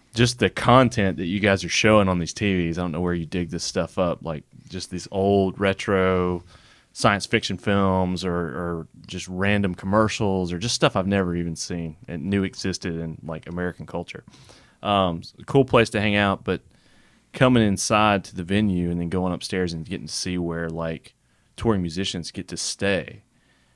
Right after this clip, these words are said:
and, and, and hearing them when you go to see a show, just be like, "Dude, we've been on tour for six months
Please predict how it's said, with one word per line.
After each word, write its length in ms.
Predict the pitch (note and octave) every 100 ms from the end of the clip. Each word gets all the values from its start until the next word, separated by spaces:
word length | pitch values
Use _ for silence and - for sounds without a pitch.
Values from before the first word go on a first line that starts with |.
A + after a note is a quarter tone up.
| _ -
and, 280 | G2+ F2+ -
and, 300 | - F2+ E2 - - _ -
and 180 | G2
hearing 380 | - B2+ B2+ A2
them 260 | G#2+ A2 G2
when 100 | F#2+
you 60 |
go 140 | F2+ F#2
to 60 |
see 200 | - G2+
a 20 | F2
show, 360 | - G2+ F#2
just 180 | E2 -
be 60 | G2
like, 180 | E2+
"Dude, 340 | - A2 G#2+ - - -
we've 120 | A#2 A#2+
been 100 | A#2+
on 120 | G#2+
tour 240 | - A#2
for 160 | G#2 G2
six 340 | - - G2
months 400 | G2 E2+ - -